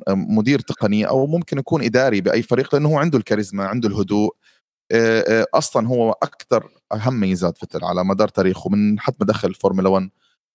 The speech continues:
آه، آه، سواء مع تورو روسو ثم انتقاله للريد بول، كانت هي الهدوء، وإنه أفضل مهندس ممكن يعني يعطيك صورة شاملة عن السيارة، لأنه فعلا مهند-، يعني سائق تطوير سيارة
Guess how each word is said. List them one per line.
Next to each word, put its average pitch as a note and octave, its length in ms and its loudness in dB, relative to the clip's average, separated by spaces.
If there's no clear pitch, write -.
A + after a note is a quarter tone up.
آه، G2+ 480 2
آه، - 20 -2
سواء A#2 320 2
مع G#2 160 0
تورو G#2+ 200 0
روسو G2 500 0
ثم G#2+ 140 0
انتقاله G2 440 -2
للريد F#2+ 300 0
بول، G#2 260 0
كانت A#2 380 0
هي G#2+ 500 2
الهدوء، G#2 500 0
وإنه A2 460 0
أفضل B2+ 360 0
مهندس A2+ 680 -2
ممكن A2 480 0
يعني F#2 300 0
يعطيك G#2+ 400 -2
صورة A#2 320 2
شاملة G#2+ 420 0
عن F2+ 100 -2
السيارة، G2 500 0
لأنه G2+ 220 0
فعلا A#2 280 0
مهند-، G#2+ 460 -4
يعني F#2+ 160 -4
سائق D#3+ 320 0
تطوير C#3 300 -2
سيارة G2 580 0